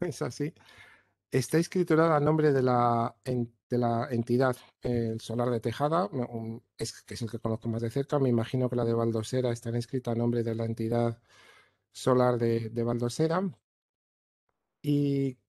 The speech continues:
creo que jurídicamente está regulada como una especie de comunidad de propietarios. No tienen que firmar todos el, el registro de la propiedad, pero todos los que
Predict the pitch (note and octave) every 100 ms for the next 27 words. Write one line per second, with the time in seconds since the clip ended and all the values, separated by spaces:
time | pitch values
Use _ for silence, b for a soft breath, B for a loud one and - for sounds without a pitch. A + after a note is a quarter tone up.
0 | _ - D#3 G3 G3 - - C3 C3 D#3+
1 | - E3+ E3+ E3 F3 - - B2+ A#2 -
2 | C3+ D3 D#3+ D3 D#3 D#3+ D#3+ F3 b b
3 | b b b _ - B2 B2+ C#3+ D#3 D#3+
4 | - D3 - D#3 - B2 A#2 A2+ A#2+ C3+
5 | C#3 A2+ G2+ G2+ G2+ F#2+ F#2+ - _ _
6 | _ _ _ _ _ _ _ A#2+ C3 D3
7 | D3+ _ - D#3+ D#3 C#3+ C3+ C3 B2+ C3+
8 | D3 C3 G#2+ _ _ _ _ _ _ -
9 | D3+ B2+ G#2+ A#2 G#2 G#2+ G#2 A2 A2+ G#2
10 | - B2+ - C3+ C3 C#3 C3 D3 F3 A#3
11 | - - _ _ _ - D#3+ E3 F#3+ G#3+
12 | _ - C#3+ C3 C3 - C3+ C3